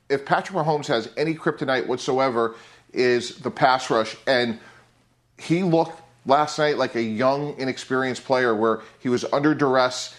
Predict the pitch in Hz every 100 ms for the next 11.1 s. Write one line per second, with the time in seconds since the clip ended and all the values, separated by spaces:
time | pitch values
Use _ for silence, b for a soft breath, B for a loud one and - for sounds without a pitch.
0 | B 127 117 120 131 143 151 - 139 135
1 | 120 - 113 120 113 101 127 92 123 127
2 | 131 127 127 135 123 113 95 117 - B
3 | B B - 123 120 113 - _ - 113
4 | 175 185 190 170 165 139 151 131 113 139
5 | - 151 147 143 131 - 135 135 139 165
6 | 170 B B - 113 135 - 170 143 127
7 | 113 131 - 143 123 120 107 107 _ -
8 | 156 156 151 156 147 143 131 151 147 143
9 | B B 110 110 - 131 127 120 127 107
10 | - 131 123 117 107 104 95 95 - 92
11 | 80